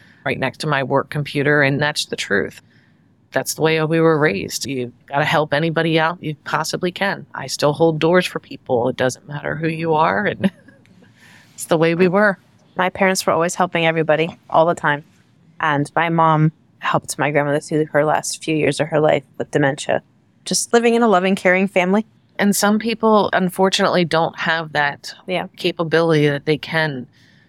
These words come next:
Speaker 1: count on their family to take care of them. And some family members can't do that emotionally. It's too hard for them. I know most of our parents would probably say that. They don't want us to take care of them. My father said it before he passed.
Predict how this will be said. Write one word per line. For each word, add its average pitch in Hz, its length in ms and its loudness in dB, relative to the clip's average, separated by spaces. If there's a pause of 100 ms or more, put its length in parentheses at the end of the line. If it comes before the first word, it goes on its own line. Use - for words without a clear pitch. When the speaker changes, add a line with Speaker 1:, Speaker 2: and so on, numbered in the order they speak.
(420)
Speaker 1:
count 165 260 2
on 156 140 4
their 147 140 2
family 147 420 -4
to - 100 -12
take 143 180 -8
care 143 220 -4
of 135 80 -8
them. 110 220 -20
And 139 260 -4
some 160 380 0 (260)
family 202 300 4
members 151 440 2
can't - 380 -2
do 160 220 -2
that 151 380 -2
emotionally. 156 880 -2
It's 143 200 -4
too 165 240 -4
hard 196 280 -2
for 156 140 -4
them. 123 340 -4 (260)
I 160 80 0
know 160 340 -2
most 143 340 0
of 180 100 0
our 180 120 2
parents 180 400 0
would 156 100 -10
probably 180 320 -2
say 214 200 -2
that. 147 200 -2
They 139 100 -2
don't 139 260 0
want 170 320 2
us - 380 -2 (160)
to 170 100 -4
take 156 260 -2
care 139 260 -2
of 135 120 -2
them. 123 200 -2
My 139 180 -6
father 147 360 -2
said 156 220 -4
it 147 120 -6
before 165 320 -6
he 190 180 -2
passed. - 480 -4